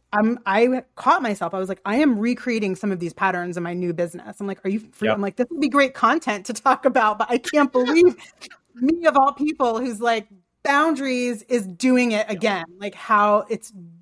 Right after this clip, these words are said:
Speaker 1: insane. Um,
Speaker 2: Yeah. One hundred. Do you mind if I, do you mind if I build off of that?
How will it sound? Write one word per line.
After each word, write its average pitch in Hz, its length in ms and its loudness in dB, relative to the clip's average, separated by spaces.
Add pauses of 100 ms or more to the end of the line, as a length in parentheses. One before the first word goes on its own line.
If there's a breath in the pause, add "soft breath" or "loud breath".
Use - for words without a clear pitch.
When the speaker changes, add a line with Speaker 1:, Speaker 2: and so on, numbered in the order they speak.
(260)
Speaker 1:
insane. 190 840 -6
Um, 240 360 2
Speaker 2:
Yeah. 147 140 0 (380)
One 180 200 2
hundred. 139 960 -8 (100)
Do 170 80 0
you 180 80 4
mind 147 220 2
if 151 100 -4
I, 165 80 0
do 147 180 -10
you 156 60 0
mind 127 160 -2
if 135 100 -8
I 135 80 -2
build 123 240 2
off 113 160 -2
of 127 120 -8
that? 147 360 -2